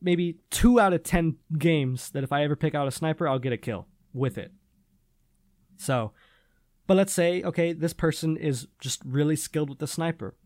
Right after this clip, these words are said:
Okay, give this man an M P seven. This dude is, what if he's trash with the M P seven up close, but he's,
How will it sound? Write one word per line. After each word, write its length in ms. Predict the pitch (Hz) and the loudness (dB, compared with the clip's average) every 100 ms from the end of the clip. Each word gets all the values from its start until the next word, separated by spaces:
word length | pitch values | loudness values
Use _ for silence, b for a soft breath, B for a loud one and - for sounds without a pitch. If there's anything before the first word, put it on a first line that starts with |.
| _ _ _ - | _ _ _ -10
Okay, 260 | 143 170 151 | -4 -2 -2
give 260 | 139 151 | 0 2
this 200 | 156 - | 2 0
man 260 | 147 147 143 | -2 0 0
an 100 | 135 | 0
M 100 | 139 | -2
P 160 | 127 | -4
seven. 540 | 120 - 196 147 156 - _ _ _ _ _ _ _ | -2 2 2 2 -4 -8 _ _ _ _ _ _ _
This 280 | 135 180 - | 0 0 0
dude 360 | 139 131 156 147 | -2 4 4 4
is, 300 | 139 123 - - - | 0 -2 -8 -16 -14
what 220 | 139 147 | -2 0
if 80 | 165 | 2
he's 180 | 165 - | 0 -4
trash 480 | - 175 175 165 156 | -2 2 2 0 -4
with 120 | 147 | -4
the 120 | 147 | -4
M 120 | 156 | -6
P 160 | - 143 | -4 -6
seven 500 | - 175 143 139 143 _ - | 0 0 0 -4 -6 _ -4
up 200 | 156 - | -4 -2
close, 440 | - 208 170 - | -2 0 0 -4
but 180 | - 156 | -4 -4
he's, 460 | 151 202 202 - | -2 -2 -2 -4